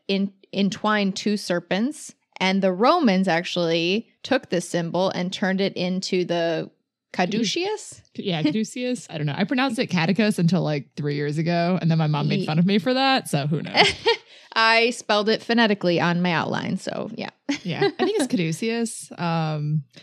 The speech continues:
Speaker 2: interestingly, this is just, like, going back to my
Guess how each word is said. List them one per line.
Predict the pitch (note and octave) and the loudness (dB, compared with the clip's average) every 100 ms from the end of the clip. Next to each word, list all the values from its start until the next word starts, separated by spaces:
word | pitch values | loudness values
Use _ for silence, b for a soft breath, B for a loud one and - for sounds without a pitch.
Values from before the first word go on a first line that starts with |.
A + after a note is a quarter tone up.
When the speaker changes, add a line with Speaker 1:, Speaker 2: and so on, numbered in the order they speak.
| B | B
Speaker 2:
interestingly, | - B3+ C4+ A#3+ F3+ E3+ D#3+ | -4 -2 -2 0 2 4 2
this | D#3 F3+ | 2 0
is | F3+ | 0
just, | F#3 | 0
like, | E3+ C#3 | 0 -2
going | D3+ D3+ | 0 0
back | D#3 D3 D3 | 0 -2 -2
to | E3+ | 0
my | D3 C#3+ C#3+ C3+ C#3 | 0 0 -2 -2 -4